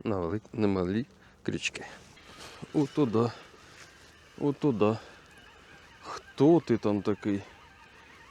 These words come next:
дядька?» І все, і здався, бачите.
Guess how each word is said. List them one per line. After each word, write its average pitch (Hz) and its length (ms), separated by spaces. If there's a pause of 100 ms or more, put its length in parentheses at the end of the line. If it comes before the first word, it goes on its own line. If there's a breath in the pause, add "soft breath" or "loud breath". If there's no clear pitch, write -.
(140)
дядька?» 113 460 (1700 loud breath)
І 127 60
все, 113 280
і 117 80
здався, 98 440
бачите. - 360